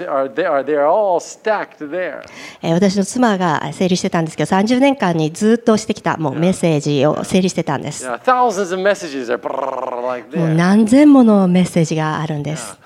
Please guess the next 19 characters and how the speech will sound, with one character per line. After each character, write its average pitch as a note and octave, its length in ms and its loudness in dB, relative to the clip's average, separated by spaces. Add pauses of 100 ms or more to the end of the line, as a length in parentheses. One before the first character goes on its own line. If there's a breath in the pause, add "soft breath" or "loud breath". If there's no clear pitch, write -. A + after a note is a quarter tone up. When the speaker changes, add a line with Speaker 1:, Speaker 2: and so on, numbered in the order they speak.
(120)
Speaker 1:
Yeah. E3+ 80 4
But G#3+ 120 2
I G3 140 2
need D4+ 200 0
to D#4 80 -4
be C4+ 120 0
careful. F#3 760 -2 (380 loud breath)
Speaker 2:
で A#3+ 140 4
も G3+ 120 4
注 D4+ 140 4
意 C4 40 6
し - 60 0
て G3+ 60 4
ほ F3+ 120 4
し - 120 -2
い E3 40 -2
こ D#3+ 120 0
と D#3 140 0
は E3 220 -2